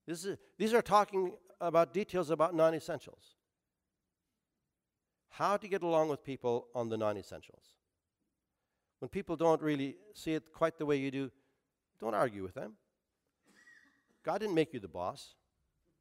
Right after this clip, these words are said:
And the amazing thing is, God is able to make them stand." I mean, I'm thinking, "Yeah, I don't know, God, eh,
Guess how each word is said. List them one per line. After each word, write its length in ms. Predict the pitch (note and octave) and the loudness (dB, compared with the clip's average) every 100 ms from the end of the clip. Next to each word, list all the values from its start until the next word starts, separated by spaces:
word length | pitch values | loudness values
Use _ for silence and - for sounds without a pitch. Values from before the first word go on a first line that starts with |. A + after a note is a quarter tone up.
| _ _ _ _ _ _ _ _ _ _ - | _ _ _ _ _ _ _ _ _ _ -10
And 120 | A#2 | -6
the 20 | |
amazing 380 | A2 G3+ G#3+ C#3 | 2 4 2 -2
thing 180 | D3 C3 | -8 -10
is, 180 | - - - _ _ _ | -12 -18 -20 _ _ _
God 360 | - G3 A3 C#3+ | -8 -2 -2 -2
is 120 | C#3 | -6
able 160 | F3 E3 | -6 -4
to 80 | |
make 200 | D#3+ F#3 | -2 -4
them 100 | G3+ | -6
stand." 380 | F#3+ - A2 - _ _ _ - | -12 -12 -12 -14 _ _ _ -12
I 40 | |
mean, 160 | C#3 C3+ | -10 -8
I'm 120 | C3+ | -8
thinking, 240 | F#3+ F3 G2+ _ _ _ _ _ _ - | -6 -6 -6 _ _ _ _ _ _ -20
"Yeah, 460 | F3+ G3 F3+ F3 | -20 -16 -12 -10
I 20 | E3+ | -10
don't 140 | E3 | -8
know, 300 | F3 D3+ G#2 | -6 -8 -8
God, 300 | F#2+ D3 D#3 - _ - - | -10 -10 -10 -12 _ -20 -20
eh, 180 | E3 | -18